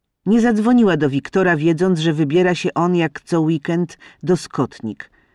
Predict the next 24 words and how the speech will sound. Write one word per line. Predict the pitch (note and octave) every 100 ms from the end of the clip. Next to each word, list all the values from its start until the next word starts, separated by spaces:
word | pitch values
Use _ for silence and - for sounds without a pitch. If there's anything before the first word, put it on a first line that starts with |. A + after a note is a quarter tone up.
| _ _ -
W | B2+ D3
myślach | F3 - A#2+ A#2 -
snuła | D#3 D3+ C#3+
scenariusze | - D3+ C3+ C#3+ D#3 D3
powitania, | A2+ B2+ C3 - D3+ D#3
będąc | D3 C#3+ C#3+ C#3+ -
pewna, | - F3+ C3+ C#3 C3+ - - - -
że | F3+
stęsknił | F#3+ - A3 F#3+ - D#3+ D3+
się | - D3
po | - C3+
tygodniu | D3+ C#3 D#3+ D#3+ D3
rozłąki | C3+ C3 D3+ C#3+ C#3 E3+ F3+ _ _ _ _
i | F#3+
tak | C4 B3+
jak | B3 - -
ona | G#3+ G3+
dzień | E3+ G#3 G#3 F3
w |
dzień | C3+ F3 E3+ E3+ -
odliczał | D3 C3+ C#3+ B2+ D#3 C#3 C3+
godziny | C#3 C#3+ C3+ B2+ A#2
do | A#2+
spotkania. | - A#2+ - G#2 G#2 F#2+